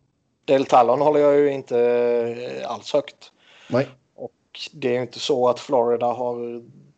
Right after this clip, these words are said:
Speaker 1: tagit några jättesprång under Dale Talons, eh, vad säger man, eh, senaste sejour.
Speaker 2: Nej, exakt. Mm.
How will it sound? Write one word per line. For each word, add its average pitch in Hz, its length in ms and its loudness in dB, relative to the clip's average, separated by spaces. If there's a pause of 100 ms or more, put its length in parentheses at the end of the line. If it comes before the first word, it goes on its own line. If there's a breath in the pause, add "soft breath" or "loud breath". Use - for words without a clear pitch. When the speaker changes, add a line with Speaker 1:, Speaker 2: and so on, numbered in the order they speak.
Speaker 1:
tagit 117 480 -8
några 113 960 0 (240)
jättesprång 127 960 -10
under 120 600 -8
Dale 120 340 2
Talons, 113 640 0
eh, 123 300 -12 (1300 loud breath)
vad 151 120 4
säger 147 180 8
man, 143 200 4
eh, 143 1080 4
senaste 139 420 -2
sejour. 131 480 -4 (560 loud breath)
Speaker 2:
Nej, 98 240 0
exakt. - 360 -10 (1700 loud breath)
Mm. 117 300 4